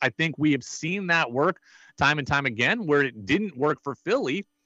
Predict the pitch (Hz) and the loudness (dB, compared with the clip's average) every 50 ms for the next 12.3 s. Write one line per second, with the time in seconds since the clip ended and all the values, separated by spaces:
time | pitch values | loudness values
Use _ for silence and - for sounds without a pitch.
0 | _ _ _ _ _ _ - - 190 202 180 226 233 220 190 226 233 233 - - | _ _ _ _ _ _ 4 4 4 6 6 4 4 4 4 2 0 0 -2 -2
1 | - 285 320 302 208 131 101 - - - 131 113 147 135 123 117 113 110 113 107 | -4 -4 -2 -2 -4 -6 -8 -12 -12 -10 -2 0 0 0 0 -4 -4 -2 -2 -2
2 | 95 _ - 110 98 - - 110 95 90 92 101 110 _ _ - 165 151 - - | -2 _ -6 -8 -6 -4 -4 -4 -4 -6 -10 -16 -20 _ _ 0 0 0 2 2
3 | 180 185 202 202 180 - - - 185 233 269 254 202 165 160 156 - - _ _ | 2 2 2 0 -4 -6 -8 -2 0 0 2 2 0 -2 -2 -4 -8 -10 _ _
4 | _ _ _ _ - 156 151 139 127 123 139 165 185 170 - - - 165 147 - | _ _ _ _ 0 0 0 2 2 2 2 2 2 2 -2 -2 -2 -2 -2 0
5 | - 170 208 226 190 143 139 143 139 131 120 104 104 135 156 180 175 165 165 160 | 0 2 2 4 4 4 4 2 2 0 -2 -2 0 2 2 2 0 -2 -6 -8
6 | 147 _ _ _ - - 127 147 147 147 165 160 151 160 147 147 156 156 135 110 | -10 _ _ _ -10 -2 -2 -2 0 0 -2 0 0 0 0 0 0 -2 -2 -4
7 | - 160 151 160 143 131 123 110 101 113 123 143 165 160 - 117 107 143 139 123 | -4 -4 -4 -4 -6 -6 -8 -8 -4 -2 0 0 0 0 -2 -4 -2 0 0 0
8 | 113 - - - 160 180 - - - 262 131 107 101 95 101 95 101 135 196 208 | -2 -4 -2 -2 -2 0 0 -2 -4 -4 -6 -8 -8 -6 -6 -4 -4 -4 -4 -6
9 | _ _ _ _ _ _ _ _ _ _ - 220 208 240 226 226 240 226 233 247 | _ _ _ _ _ _ _ _ _ _ -2 2 4 4 6 6 4 6 4 4
10 | 247 220 247 233 247 247 240 - - - 240 240 240 240 196 175 220 269 349 370 | 4 2 0 0 2 0 0 0 -4 -8 -2 2 2 2 2 2 0 0 0 -2
11 | 320 214 185 156 139 131 123 113 117 127 151 151 - - 131 135 131 113 - 135 | -2 2 2 2 2 0 -4 -4 0 2 2 2 0 -4 -6 -6 -6 -4 -4 -2
12 | 127 123 117 110 107 104 | 0 0 0 -2 -2 -6